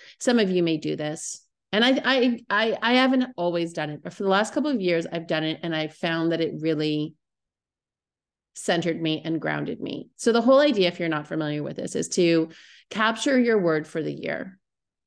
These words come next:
Um, and you do, you know, some reflective exercises. Where was I in the previous year? What happened? Highs, lows,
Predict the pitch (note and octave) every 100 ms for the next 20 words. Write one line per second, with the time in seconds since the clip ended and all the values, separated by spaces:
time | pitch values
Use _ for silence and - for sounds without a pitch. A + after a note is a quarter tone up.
0 | _ _ _ _ _ _ _ _ _ F#3
1 | F#3+ F3+ - B3+ B3+ A#3+ B3+ B3 A3+ A#3+
2 | G3+ E3+ E3+ E3+ F#3 - F#3+ G3 E3+ E3+
3 | E3+ D#3 - E3 D#3+ D3+ D3+ D#3+ D#3 D#3+
4 | E3 E3+ E3+ E3 E3 D#3+ D#3 E3+ E3 E3+
5 | D#3 D#3+ D#3+ D3+ D3+ D#3+ E3 D3+ D3 D3+
6 | D3 D3 - D#3 D#3 D#3 D3+ D3 C#3+ D3
7 | D3